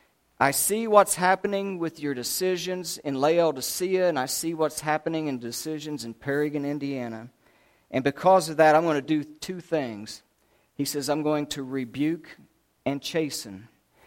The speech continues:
Now, that's because I love you. So don't think that it's punishment. It is love.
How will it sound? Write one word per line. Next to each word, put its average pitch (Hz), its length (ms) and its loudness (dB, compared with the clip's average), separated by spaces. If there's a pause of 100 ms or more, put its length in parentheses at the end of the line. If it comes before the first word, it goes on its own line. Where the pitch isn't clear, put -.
(360)
Now, 139 400 2 (1400)
that's 170 260 6
because 151 480 -2
I 151 100 0
love 165 360 -4
you. 98 200 -14 (280)
So - 200 -8
don't 170 440 2
think 196 400 0
that 165 120 4
it's 180 200 -2
punishment. 190 760 -6 (180)
It 156 180 2
is 151 320 -4
love. 143 500 0